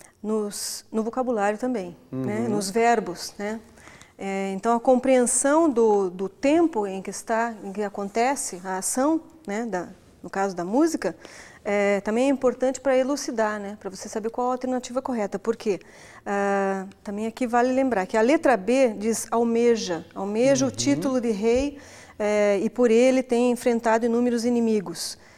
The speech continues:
Speaker 1: Então ele não almeja, porque é uma coisa que já aconteceu. Na verdade é que diz,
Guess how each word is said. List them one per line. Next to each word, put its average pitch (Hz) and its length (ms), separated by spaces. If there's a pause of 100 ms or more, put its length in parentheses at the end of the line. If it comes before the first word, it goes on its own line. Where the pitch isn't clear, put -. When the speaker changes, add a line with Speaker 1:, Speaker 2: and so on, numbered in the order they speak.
(220)
Speaker 1:
Então 208 180
ele 247 120
não 262 160
almeja, 247 460
porque 233 100
é 240 40
uma 233 120
coisa 254 240
que 247 80
já 254 140
aconteceu. 262 800
Na 208 120
verdade 220 320
é 254 40
que 247 120
diz, 247 260